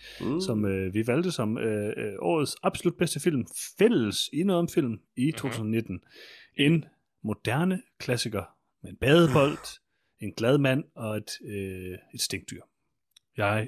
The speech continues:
Speaker 2: elsker Under the Silver Lake.
Speaker 1: Det er virkelig en film, der vandt mig over, mens jeg så den, fordi jeg var fuldt ud sådan indstillet på at hade den.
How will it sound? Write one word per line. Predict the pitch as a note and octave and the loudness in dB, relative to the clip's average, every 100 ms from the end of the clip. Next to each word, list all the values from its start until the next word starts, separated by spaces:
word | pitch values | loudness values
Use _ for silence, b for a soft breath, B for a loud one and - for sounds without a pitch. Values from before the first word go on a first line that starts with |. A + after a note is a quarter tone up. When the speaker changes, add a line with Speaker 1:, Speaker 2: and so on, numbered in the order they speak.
| - | -6
Speaker 2:
elsker | A2+ - - G2 - | -6 -6 -6 -10 -10
Under | A2+ G2+ G2 | -8 -6 -6
the | - | -6
Silver | - G2+ F#2 | -8 -8 -10
Lake. | - - - _ - | -14 -16 -20 _ -2
Speaker 1:
Det | G2+ | 2
er | |
virkelig | A#2+ E3 | 4 4
en | A#2 | 2
film, | - C#3+ | 0 2
der | F#2 D#2+ | 2 4
vandt | F2 D#2+ | 2 2
mig | F2 - | 0 2
over, | A2+ G#2+ D#2+ | 6 6 6
mens | F2 F#2 - | 4 0 0
jeg | E2 | 0
så | G#2 F2+ | 0 0
den, | D#2+ - | -4 -4
fordi | F#2+ | 0
jeg | G#2+ | 2
var | C3 - - - | 2 -2 -2 4
fuldt | C#3+ F#2 | 6 6
ud | F2 | 4
sådan | F#3+ | 4
indstillet | C3+ - E2+ D#2 | 2 2 -2 -2
på | |
at | D#2 | 0
hade | E2 D#2+ | 0 0
den. | - | -4